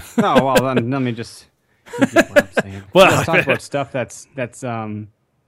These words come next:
Speaker 2: it's relevant, it's topical, you know?
Speaker 1: Yeah,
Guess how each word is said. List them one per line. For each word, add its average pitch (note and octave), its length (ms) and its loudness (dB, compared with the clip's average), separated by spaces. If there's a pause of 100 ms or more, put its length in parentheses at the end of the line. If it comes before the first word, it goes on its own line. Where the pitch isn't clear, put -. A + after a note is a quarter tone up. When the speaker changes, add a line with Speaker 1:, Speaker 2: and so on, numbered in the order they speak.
(1700)
Speaker 2:
it's B2 160 -14
relevant, A#2+ 420 -2
it's G#2 160 -8
topical, A2 640 -12
you A2+ 120 -18
know? A#2 160 -16 (360)
Speaker 1:
Yeah, E3+ 220 0